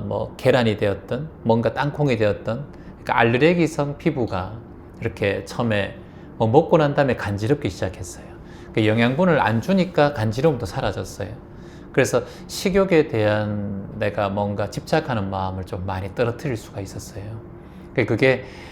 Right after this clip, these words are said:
저한테는 참 좋은 경험이었어요. 어, 그리고 이제 두 번째는,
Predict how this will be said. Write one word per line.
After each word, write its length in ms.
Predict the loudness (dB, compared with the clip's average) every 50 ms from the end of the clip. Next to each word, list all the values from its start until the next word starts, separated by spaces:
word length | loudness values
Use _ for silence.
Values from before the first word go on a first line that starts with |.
| -18 -12 2
저한테는 420 | 4 4 4 6 4 2 0 0
참 200 | 0 -2 -4 -2
좋은 320 | -2 0 2 2 2 2
경험이었어요. 760 | 2 2 2 2 2 0 0 -2 -2 -4 -6 -8 -8 -8 -8 -10 -12 -14 -16 -18 -18 -18 -18 -18 -18 -18 -18 -18 -14 -10
어, 460 | -8 -6 -6 -6 -8 -8 -8 -10 -10 -12 -14 -16 -18 -18 -18 -18 -18 -18 -18 -18 -8 -2
그리고 420 | 0 2 2 4 4 4 4 4
이제 200 | 4 2 2 0
두 160 | 0 0 4
번째는, 720 | 4 4 4 4 2 4 4 4 4 4 2 2 0 -2 -4